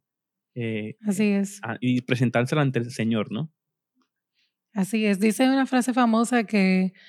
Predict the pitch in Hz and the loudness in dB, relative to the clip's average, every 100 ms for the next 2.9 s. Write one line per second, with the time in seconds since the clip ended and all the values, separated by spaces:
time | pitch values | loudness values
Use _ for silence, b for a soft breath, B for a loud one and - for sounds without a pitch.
0 | b b b - 214 208 202 220 226 233 | b b b 0 2 4 2 4 6 6
1 | 233 240 - 214 208 240 262 208 - 202 | 6 4 4 4 4 4 4 2 4 0
2 | 185 190 180 208 254 180 - - _ | 2 2 4 4 4 0 -4 -10 _